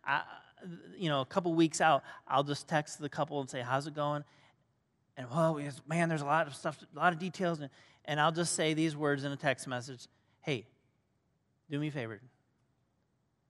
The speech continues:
Just go take a walk together." Or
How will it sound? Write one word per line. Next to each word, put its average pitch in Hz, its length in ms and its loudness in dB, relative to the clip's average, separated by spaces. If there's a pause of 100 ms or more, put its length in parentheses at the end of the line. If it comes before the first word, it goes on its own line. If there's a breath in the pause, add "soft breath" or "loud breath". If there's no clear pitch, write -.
(680)
Just - 240 -6 (640)
go 175 120 -4
take 175 260 -6
a 117 40 -8
walk 110 280 -8
together." 95 340 -14 (3000)
Or 139 220 -4